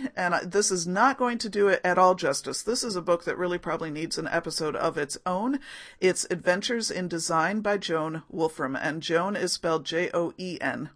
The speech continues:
Wolfram, W O L F O R, uh, sorry, W O L F R O M. Um, again, that's Adventures in Design, the ultimate visual guide, a hundred and fifty-three spectacular quilts,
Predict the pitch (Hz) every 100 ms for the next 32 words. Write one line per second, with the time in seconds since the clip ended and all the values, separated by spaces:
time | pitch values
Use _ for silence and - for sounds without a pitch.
0 | - - 151 - 127 156 _ _ _ 156
1 | 151 156 - 156 - 151 - 156 - -
2 | - 165 165 - - - 170 - 170 139
3 | - 185 233 226 233 220 - 233 240 202
4 | 196 - 170 - - _ _ - 170 -
5 | 165 - 123 - _ _ - - - -
6 | 156 160 156 - 151 151 156 156 - -
7 | - 175 175 208 226 214 226 185 180 180
8 | 175 240 269 330 139 202 208 226 214 208
9 | 160 156 160 - 175 247 262 262 - 277
10 | 196 - 143 - 156 - 285 285 151 -
11 | - 233